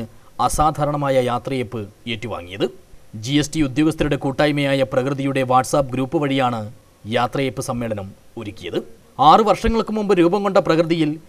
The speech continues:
കേരളത്തിൽ അങ്ങോളം ഇങ്ങോളമുള്ള വിരമിച്ചവരും അല്ലാത്തവരുമായ ഇരുന്നൂറ്റി അൻപത്തിയാറോളം അംഗങ്ങളുണ്ട്. ഇതിൽ ഇരുന്നൂറിൽ പരം അംഗങ്ങളും ഒരേ സമയം WhatsApp ഓൺലൈൻ സമ്മേളനത്തിൽ പങ്കെടുത്ത് യാത്രയയപ്പ്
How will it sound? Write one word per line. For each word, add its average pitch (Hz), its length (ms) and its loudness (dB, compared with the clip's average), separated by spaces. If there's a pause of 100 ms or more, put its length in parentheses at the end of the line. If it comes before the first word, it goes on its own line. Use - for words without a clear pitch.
(320)
കേരളത്തിൽ 147 420 0
അങ്ങോളം 151 360 2
ഇങ്ങോളമുള്ള 156 520 2
വിരമിച്ചവരും 139 520 -2 (220)
അല്ലാത്തവരുമായ 139 640 0 (640)
ഇരുന്നൂറ്റി 143 460 -2
അൻപത്തിയാറോളം 135 760 0 (280)
അംഗങ്ങളുണ്ട്. 104 480 -4 (800)
ഇതിൽ 127 160 -2 (200)
ഇരുന്നൂറിൽ 143 420 0
പരം 139 220 2
അംഗങ്ങളും 131 420 -2 (320)
ഒരേ 139 240 2
സമയം 143 280 2 (400)
WhatsApp 135 380 2 (160)
ഓൺലൈൻ 139 320 0
സമ്മേളനത്തിൽ 143 560 -2
പങ്കെടുത്ത് 127 420 0 (420)
യാത്രയയപ്പ് 120 600 -2